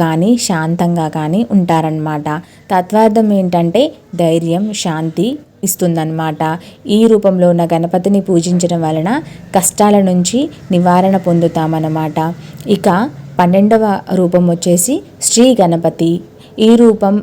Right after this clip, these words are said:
ఎలా ఉంటుందంటే బంగారు కాంతితో లక్ష్మీ సహితుడై ఉంటారన్నమాట. ఈ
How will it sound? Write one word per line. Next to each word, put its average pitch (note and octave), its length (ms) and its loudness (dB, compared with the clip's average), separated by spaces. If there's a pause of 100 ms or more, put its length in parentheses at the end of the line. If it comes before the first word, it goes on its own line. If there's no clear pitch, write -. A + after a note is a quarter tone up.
(120)
ఎలా E3+ 140 2 (100)
ఉంటుందంటే E3 640 0 (480)
బంగారు F3+ 560 4
కాంతితో F3 460 2 (280)
లక్ష్మీ G#3+ 400 0
సహితుడై F3+ 480 2 (140)
ఉంటారన్నమాట. E3+ 720 0 (460)
ఈ - 20 4